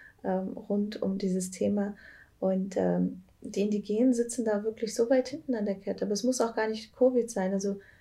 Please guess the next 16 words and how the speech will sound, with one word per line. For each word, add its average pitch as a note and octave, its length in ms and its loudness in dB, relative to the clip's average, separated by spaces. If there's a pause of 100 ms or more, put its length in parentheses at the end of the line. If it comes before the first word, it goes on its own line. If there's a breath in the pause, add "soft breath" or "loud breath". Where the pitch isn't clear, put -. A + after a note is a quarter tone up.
(140 loud breath)
egal A3 440 6
welche F#3+ 260 6
Infektion, G3 560 -2
egal G3+ 400 2
welche, G3 520 2
ähm, - 460 -2 (720 loud breath)
ähm, F3+ 460 -2
gesundheitliche, F#3+ 1300 2
äh, - 40 -16
Fördermaßnahme, F#3+ 960 2 (300 loud breath)
es F#3 160 -4
kommt G#3+ 280 0
dort F#3 160 4
einfach E3 280 -4
nicht F3+ 220 -2
an. A#3 260 -6